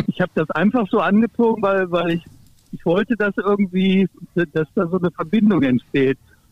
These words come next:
Ich kann das gar nicht erklären. Ich wollte das nicht im Schrank haben, gewaschen und dann irgendwie zehn Jahre später ist es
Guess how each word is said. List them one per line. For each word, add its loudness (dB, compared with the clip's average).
Ich -6
kann 0
das 2
gar 0
nicht -2
erklären. 0
Ich 0
wollte 0
das -2
nicht 4
im 4
Schrank 0
haben, 2
gewaschen -2
und 0
dann 0
irgendwie -4
zehn 2
Jahre 2
später 0
ist -2
es -2